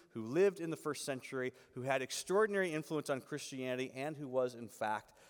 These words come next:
the author of these seven documents which made it into our New Testament. Now,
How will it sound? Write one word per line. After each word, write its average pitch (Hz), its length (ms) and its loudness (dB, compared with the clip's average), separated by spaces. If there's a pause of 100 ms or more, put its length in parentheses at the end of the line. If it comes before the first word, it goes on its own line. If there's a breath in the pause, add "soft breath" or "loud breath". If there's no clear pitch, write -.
(140 loud breath)
the 113 180 -2
author 131 480 2
of 110 260 -2
these 190 260 0
seven 160 380 2
documents 98 600 -4 (200 loud breath)
which 123 200 -4
made 127 280 0
it - 20 -2
into 110 220 -4
our 95 380 0 (340 loud breath)
New 95 140 -6
Testament. - 540 -14 (280)
Now, 127 220 0